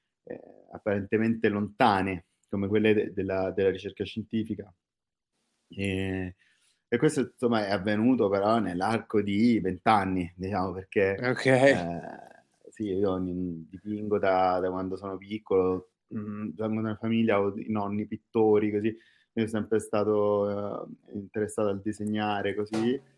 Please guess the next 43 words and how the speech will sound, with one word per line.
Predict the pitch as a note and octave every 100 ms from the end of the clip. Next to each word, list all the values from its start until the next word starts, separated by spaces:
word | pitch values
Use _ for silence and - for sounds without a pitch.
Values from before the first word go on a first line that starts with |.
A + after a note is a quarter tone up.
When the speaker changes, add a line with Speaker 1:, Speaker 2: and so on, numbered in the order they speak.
| _ - _ -
Speaker 1:
Eh, | G2+ F#2 G2+ G2+ G2 G2+ G#2+ -
poi | G#2 G#2
ho | G2+
iniziato | G2 A2 G2+
a |
fare | - G#2
le | G#2
cose | G#2+ G#2 G2+ G2+ G#2 G2+ G#2
anche | G2+ G2+ _ A2 G#2 G#2 G#2 G#2+
per | G#2 -
strada, | - C3 A2 G2+
perché | G2+ G2+
mi | G#2+
interessava | G#2 - G#2+ G#2
lo |
spazio | - G#2 A#2
pubblico, | A2+ A2 A2 G2+ - _ _ _ _ _ _ - _ -
eh, | G2+ G2 G2 G2
negli | G2 G2+ G2
anni | G2+ G#2
novanta, | A2+ A#2+ A2+ B2 C3+ - G#2+ G2+ - - A#2 -
e | A2+
poi | A#2+ B2+
invece | A2 A#2+ B2+ A#2+
ho | G2
fatto | A2+ -
degli | G#2+ G#2+
studi | - A#2+
scientifici, | A#2+ D#3+ D#3 C3 C3+ G2+ G2+
quindi | G#2 G2
poi, | G#2 G2+
eh, | F#2+ _ _ _ _ - G#2 G2+ G2+
p-, | G#2+
p-, | - -
ho | G2+
avuto | G2+ G2+
queste | G2 - G#2+
due | G#2+
vite | A2+
parallele | B2 D3+ A2 A2 G2+ F2+
e | G2 F#2+
adesso | F#2+ G2+ - G#2
saranno | F#2+ F#2+ G2 G2+ G2 F#2+